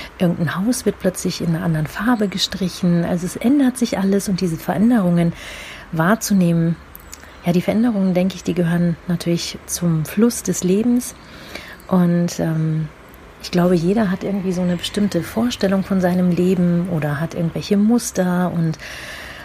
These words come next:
ähm, ja, läuft irgendwie so ein Schema durch. Und diesen, diesen Fluss des Lebens zu beobachten und wahrzunehmen, das macht mich irgendwie total glücklich. Klingt irgendwie ein bisschen philosophisch wahrscheinlich oder ein bisschen abgefahren, aber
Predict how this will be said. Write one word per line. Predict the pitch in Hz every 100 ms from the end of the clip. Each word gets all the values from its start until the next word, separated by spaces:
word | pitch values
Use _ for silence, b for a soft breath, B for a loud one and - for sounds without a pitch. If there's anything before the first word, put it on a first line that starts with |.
| -
ähm, | 170 170 170 165 160 - - - -
ja, | 175
läuft | 202 180 180
irgendwie | 170 202 185
so | 170
ein | 160
Schema | - 202 247 240
durch. | 208 196 196 202 - - - - - - - - - - - -
Und | 185 185
diesen, | 165 175 165 165 B B B -
diesen | 175 180
Fluss | - 233 269 -
des | 185 -
Lebens | 196 220 220 226 -
zu | - 185
beobachten | 170 233 226 196 180 -
und | 180 160
wahrzunehmen, | 170 196 - 180 165 160 160
das | 156 -
macht | 151 -
mich | 170 -
irgendwie | 175 175
total | - 175 - 175
glücklich. | 180 180 - 165 165 - - -
Klingt | - 202 202
irgendwie | 202 196
ein | 190
bisschen | 202 - 180 170 196 262
philosophisch | 226 202 175 208 254 185 -
wahrscheinlich | 185 180 185 190 208
oder | 180 165
ein | 175
bisschen | 208 190 226
abgefahren, | 214 - 185 190 190 208
aber | 175 185 180